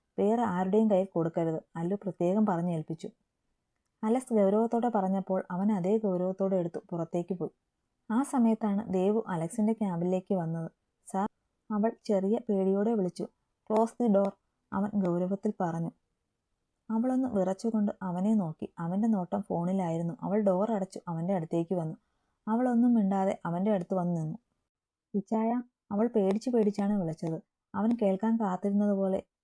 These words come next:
ചെറു ചിരിയോടെ അവളുടെ അരയിലൂടെ കൈചുറ്റി അവനോട് ചേർത്ത് നിർത്തി. അവൾ അവന്റെ നെഞ്ചിൽ കൈവച്ച് അവന്റെ മുഖത്തേക്ക് നോക്കി.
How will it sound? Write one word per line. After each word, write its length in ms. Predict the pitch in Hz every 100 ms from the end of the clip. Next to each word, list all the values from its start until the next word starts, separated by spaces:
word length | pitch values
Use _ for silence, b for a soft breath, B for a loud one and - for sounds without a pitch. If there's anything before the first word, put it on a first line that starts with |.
| -
ചെറു 200 | 196 196
ചിരിയോടെ 480 | 220 196 185 185 185 -
അവളുടെ 280 | 170 180
അരയിലൂടെ 580 | 196 175 165 175 190 196
കൈചുറ്റി 460 | 208 175 170 170 - -
അവനോട് 360 | 165 170 180
ചേർത്ത് 400 | 196 175 175 180
നിർത്തി. 340 | 196 160 - 147 _ _ _ -
അവൾ 160 | 208 226
അവന്റെ 240 | 247 240
നെഞ്ചിൽ 320 | 233 202 196 220
കൈവച്ച് 440 | 202 185 185 - -
അവന്റെ 240 | 170 175
മുഖത്തേക്ക് 500 | 208 180 165 180 180 202
നോക്കി. 240 | 160 -